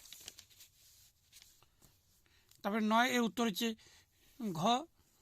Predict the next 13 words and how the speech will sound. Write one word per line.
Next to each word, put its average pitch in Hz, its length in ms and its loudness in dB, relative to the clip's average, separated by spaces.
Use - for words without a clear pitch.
তারপরে 220 180 4
হচ্ছে 220 160 -2
দশ 226 220 6
এর 233 120 2
উত্তর - 140 -2
হচ্ছে 214 240 -2
ঘ, - 20 0
এখানে 240 220 0
উত্তর 240 160 -4
হবে 233 120 -2
ক, - 20 4
প্রাকৃতিক 220 420 2
নির্বাচন। 220 400 -2